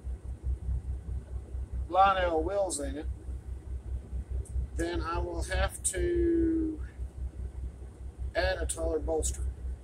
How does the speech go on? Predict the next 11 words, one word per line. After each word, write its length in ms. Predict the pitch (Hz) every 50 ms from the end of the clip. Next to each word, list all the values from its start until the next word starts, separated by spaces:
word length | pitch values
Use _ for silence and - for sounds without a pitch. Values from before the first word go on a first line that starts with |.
| - -
Either 200 | 208 240 240 214
way, 200 | 208 208 208 -
it's 100 | - -
gonna 220 | 190 190 359 180
need 100 | - -
taller 240 | - 170 170 320 311
bolsters. 540 | 269 - - - - - - - - - - - - - - - - - - - - - - - - - - - - - -
Uh, 400 | 135 135 135 131 123 120 117 - - - - 65 64 - - - - - - - - - - - - - - - - - - - - - - - - - - - - - - - - - - - - - - - - - - - - - - - - - - - - - - - - - - - - - - - - - - - - - - - - - - - - -
I 20 | -
don't 140 | - 208
know. 140 | 233 220 -